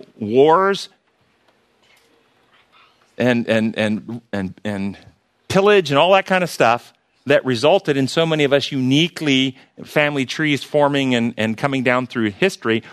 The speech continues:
would have occurred in a world of sin. And none of us would have had flawed genetics,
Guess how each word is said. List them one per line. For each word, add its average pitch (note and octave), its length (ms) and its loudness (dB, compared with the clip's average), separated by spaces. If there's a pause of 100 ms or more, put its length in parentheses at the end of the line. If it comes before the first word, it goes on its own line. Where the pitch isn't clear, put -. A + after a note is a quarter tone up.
would B3 220 2
have B3 100 2
occurred C4+ 640 2
in D#3+ 180 -4
a E3 60 0
world D3+ 240 2
of B2+ 100 -2
sin. G2+ 360 -2 (560)
And F3 240 2
none A3+ 160 4
of G#3+ 80 -2
us G#3+ 120 2
would G#3+ 120 -2
have F#3 80 2
had G3 160 2
flawed F#3 480 2
genetics, F#3+ 920 -2